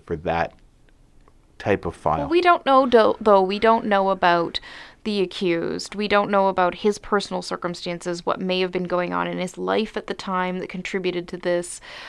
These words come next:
Speaker 2: what's going on in his life now, what his background is. And all of that, you know, has to go into sentencing as well. Um, which brings me completely off the topic of driving law, but onto something else that I feel is related, and, and, and I'm gonna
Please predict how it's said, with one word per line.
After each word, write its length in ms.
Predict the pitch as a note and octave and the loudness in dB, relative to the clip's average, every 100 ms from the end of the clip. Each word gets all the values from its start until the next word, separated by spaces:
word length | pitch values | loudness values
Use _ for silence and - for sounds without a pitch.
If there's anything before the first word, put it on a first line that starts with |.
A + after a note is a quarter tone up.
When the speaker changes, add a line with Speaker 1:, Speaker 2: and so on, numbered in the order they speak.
| - - | -14 4
Speaker 2:
what's 300 | G3 - - | 4 4 2
going 260 | G3 F#3 | 2 4
on 120 | F#3 | 4
in 120 | F3+ F3+ | 2 -2
his 180 | F3+ | -2
life 260 | F#3 F3+ F3+ | 0 0 -2
now, 480 | F3 F3 F3 F3 F3 | -2 0 2 4 4
what 180 | F3 F#3+ | 2 -2
his 120 | F3 | 0
background 640 | - D#3+ F3 F3+ F3+ F3 | 2 2 2 0 0 -2
is. 260 | E3+ F3 - | -2 -2 0
And 140 | A#3+ | 6
all 240 | A3+ D#4+ | 8 10
of 140 | D#4+ A3 | 6 6
that, 340 | F#3 F3+ - - | 6 6 4 -2
you 120 | G3+ | -2
know, 200 | F3+ E3 | -2 -2
has 260 | - G3 - | 2 2 2
to 100 | F#3+ | -2
go 140 | F#3 | -2
into 180 | F3 F#3 | -2 -4
sentencing 460 | F3+ - F3+ E3+ | -6 -6 -6 -6
as 100 | E3+ | -6
well. 320 | F3 D#3+ C2 - _ - - - - | -2 0 0 -2 _ -20 -16 -16 -2
Um, 380 | - G3+ G3 G3 - - | 4 4 4 -2 -12 -6
which 380 | G3 F#3+ - - - - | -4 -4 -6 -8 -18 0
brings 240 | - B3 A3+ | 4 4 4
me 120 | A3 | 4
completely 520 | A#3 G#3 D4+ - A#3 | 2 0 0 2 6
off 220 | G3 G3 | 6 6
the 60 | G3 | 0
topic 280 | F#3 F3+ F3+ | -2 -2 -4
of 100 | F3 | -2
driving 380 | F3 F3 F3+ | -2 -2 -2
law, 220 | F3 D#3 E3 | -2 -2 -2
but 180 | E3+ - | -6 -4
onto 260 | - F#3 G3 | 0 0 0
something 280 | G3+ G3 F#3+ | -2 0 2
else 180 | F#3 | 0
that 200 | - - - | 0 -4 -4
I 80 | F#3+ | -4
feel 280 | G#3 B3 G#3+ | 2 4 4
is 120 | F3+ | 2
related, 440 | F3+ D#3+ D3 D3 | -2 -2 -6 -8
and, 220 | D3+ C#3 - | -12 -12 -12
and, 240 | E2+ - - | -12 -12 -12
and 200 | - - | -12 -12
I'm 120 | - | -14
gonna 180 | - | -16